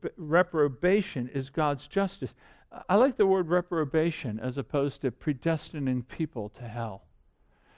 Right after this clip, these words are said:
Reprobation seems to nuance what the overall tenor of the Scriptures are, which is that our sin, our sin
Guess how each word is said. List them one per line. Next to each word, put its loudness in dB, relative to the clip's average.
Reprobation 2
seems -2
to 0
nuance 2
what -6
the -2
overall 4
tenor -2
of 0
the 0
Scriptures -6
are, -2
which 2
is 4
that 4
our 2
sin, -6
our 0
sin -6